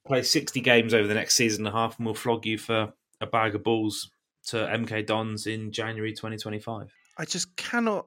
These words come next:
Speaker 2: understand how his agent, representative, whatever, wasn't able to convince another club to invest in McEachran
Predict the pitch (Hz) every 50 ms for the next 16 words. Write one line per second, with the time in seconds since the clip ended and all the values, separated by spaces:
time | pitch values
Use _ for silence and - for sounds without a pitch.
0 | _ _ - 156 156 151 147 135 - - - 147 143 127 113 104 - - 120 117
1 | 110 107 107 104 104 92 - 117 113 101 131 127 127 127 117 110 - 101 92 92
2 | 92 90 - - _ _ _ _ - 104 101 - 107 95 110 107 101 98 - -
3 | - 104 95 110 101 73 110 117 98 107 98 92 90 - - - - - - _
4 | _ _ - 120 147 175 160 175 196 - - - 139 143 131 131 117 120 120 117
5 | 113 117 110 - _ _ - - 131 123 113 113 113 110 110 110 - - - -
6 | 117 110 104 98 127 127 120 117 - - - - - - _ - 113 113 120 135
7 | 139 135 147 147 - - 127 110 107 104 95 90 - _ _ _ _ _ _ _
8 | _ _ - - 113 107 98 - _ - 120 110 107 101 131 131 135 - - -
9 | - 127 110 104 104 104 98 - 120 107 101 - - - 110 104 104 98 98 98